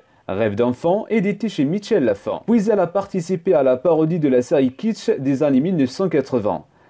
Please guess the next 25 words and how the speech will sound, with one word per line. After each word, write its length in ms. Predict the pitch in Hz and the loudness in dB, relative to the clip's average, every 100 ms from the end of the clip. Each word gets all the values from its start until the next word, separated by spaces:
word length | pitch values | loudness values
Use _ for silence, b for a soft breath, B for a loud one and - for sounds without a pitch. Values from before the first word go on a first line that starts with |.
| b | b
La 140 | 101 | -2
Vengeance 580 | 104 139 127 156 208 - 233 - | 0 0 2 2 0 -2 -2 0
aux 100 | 147 | 2
deux 140 | 202 | 2
visages, 600 | 170 220 127 117 165 180 - | 4 2 2 0 2 0 0
aux 120 | 208 | 0
côtés 300 | 208 196 185 | 0 0 0
d'Alex, 500 | 123 107 110 165 - 220 b b | 2 2 2 0 -2 -4 b b
Audrey 340 | - 107 117 165 | -6 0 0 2
Lamy, 460 | 135 123 147 214 - - | 2 2 2 -2 -6 -2
Karim 300 | 165 139 139 | 0 2 0
Viard, 540 | 110 113 107 147 202 | 0 0 2 0 0
réalisée 500 | - 190 160 131 131 | -2 0 2 2 2
par 240 | 190 165 123 | -2 0 0
Alex 400 | 113 139 202 - | 2 0 -2 -2
Lutz. 320 | 156 110 101 90 - | -4 -2 -2 -4 -2
Une 140 | 107 147 | 0 0
expérience 720 | 156 - 175 156 170 214 - | 0 -2 0 2 0 -2 -2
qu'il 240 | 151 131 | -2 -2
qualifie 480 | - 247 190 165 175 | -2 -2 -2 -4 -4
d'énorme. 580 | 120 104 87 85 85 - | -2 0 -2 -4 -8 -4
Plus 180 | 135 131 | 0 2
rien 360 | 110 135 208 | 0 0 0
ne 140 | 180 120 | 2 0
l'arrête. 560 | 98 80 78 - - | 0 -2 -6 -10 -10